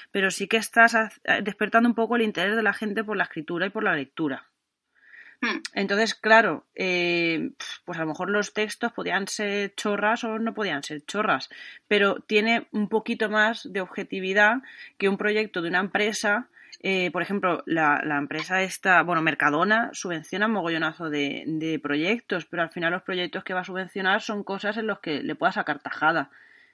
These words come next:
Speaker 1: Mm,
Speaker 2: Ya.
Speaker 1: y, y si a lo mejor ahora mismo se está de moda el querer sacar tajada de, pues, de la agricultura, mm, me pongo por ejemplo, pues a lo mejor algo que, un proyecto que cure el cáncer, no lo van a apoyar.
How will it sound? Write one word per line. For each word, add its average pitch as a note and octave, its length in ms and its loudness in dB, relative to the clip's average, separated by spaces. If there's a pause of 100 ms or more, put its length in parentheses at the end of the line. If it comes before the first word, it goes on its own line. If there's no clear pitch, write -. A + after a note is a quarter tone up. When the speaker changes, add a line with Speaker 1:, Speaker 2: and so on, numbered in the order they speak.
(320)
Speaker 1:
Mm, E3+ 300 -2
Speaker 2:
Ya. F#3+ 240 8
Speaker 1:
y, G3+ 100 -2
y - 40 2
si F#3+ 240 2
a F3+ 80 6
lo F3+ 80 6
mejor G3 360 2
ahora G3+ 180 6
mismo A3 340 0
se G#3+ 100 -4
está G#3 420 4
de G3+ 120 -2
moda G#3 360 2
el E3 220 -6
querer F3+ 240 -4
sacar G3+ 340 0
tajada G3+ 520 2 (500)
de, D#3+ 840 2
pues, D3 140 -8
de D#3 80 -4
la C3+ 80 0
agricultura, F3 920 0
mm, D3+ 340 -4
me D#3 100 -4
pongo E3 220 -4
por F#3 120 -2
ejemplo, G3 420 -4
pues F#3+ 120 -10
a F3 60 -2
lo E3+ 60 0
mejor E3+ 300 -2
algo G3 420 4
que, D#3+ 220 -2
un F3 160 -4
proyecto F#3 500 -4
que D#3 140 -2
cure E3+ 200 -2
el F3 100 0
cáncer, F#3 420 4
no A#3+ 100 2
lo G#3 80 4
van D3 100 4
a A#2+ 40 0
apoyar. C3+ 420 -4